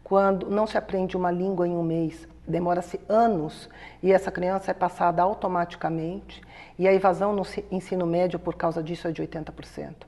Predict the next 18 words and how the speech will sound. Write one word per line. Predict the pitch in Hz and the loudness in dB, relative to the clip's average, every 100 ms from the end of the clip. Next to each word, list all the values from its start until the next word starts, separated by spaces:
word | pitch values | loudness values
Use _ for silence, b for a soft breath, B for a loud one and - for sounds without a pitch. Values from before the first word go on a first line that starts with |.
| - | -14
Então, | 160 170 170 | -4 -2 -2
de | 170 | -4
saída, | 185 - 160 170 180 139 151 B B B | -4 -4 -2 -2 -4 -6 -10 B B B
a | 156 | -6
escola | - 165 156 | -2 -2 -2
tem | 160 | -4
que | 151 | -6
falar | 160 160 | -4 -2
a | |
língua | 165 165 160 | -2 -2 -2
do | 170 | 0
aluno. | 180 175 170 151 - B B B - | 0 -2 -4 -6 -10 B B B -8
Então, | 165 196 202 | 2 4 6
esse | 254 320 - 226 | 6 4 0 -6
esfor-, | - 233 247 - - | 0 6 6 6 -4
só | - - - 262 269 | -14 -14 4 6 6
no | 247 | 4
governo | 202 190 190 180 160 160 160 | 4 2 4 2 2 0 -6